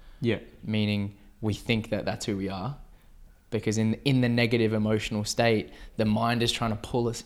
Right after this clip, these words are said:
Speaker 2: into whatever story it has around what it is that we're feeling.
Speaker 1: Yeah.
Speaker 2: And the minute we step back and go, "Oh,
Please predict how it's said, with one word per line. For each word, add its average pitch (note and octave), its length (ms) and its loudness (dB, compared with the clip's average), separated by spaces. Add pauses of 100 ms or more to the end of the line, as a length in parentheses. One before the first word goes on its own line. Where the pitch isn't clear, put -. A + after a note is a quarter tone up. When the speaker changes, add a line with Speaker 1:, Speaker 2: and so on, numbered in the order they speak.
Speaker 2:
into B2 640 2 (400)
whatever A#2+ 380 0
story A#2+ 500 2
it - 80 -2
has A#2 540 0 (180)
around A#2 400 0
what A#2+ 140 -4
it A#2 60 -4
is A#2 140 -4
that G#2 120 -4
we're F#2+ 100 -6
feeling. G2+ 500 -4 (140)
Speaker 1:
Yeah. A#2 400 4
Speaker 2:
And A#2+ 100 -2
the A#2 60 2
minute B2 240 2
we A2+ 100 0
step - 320 2
back - 260 2
and B2 80 -2
go, G#2+ 140 -2
"Oh, - 280 0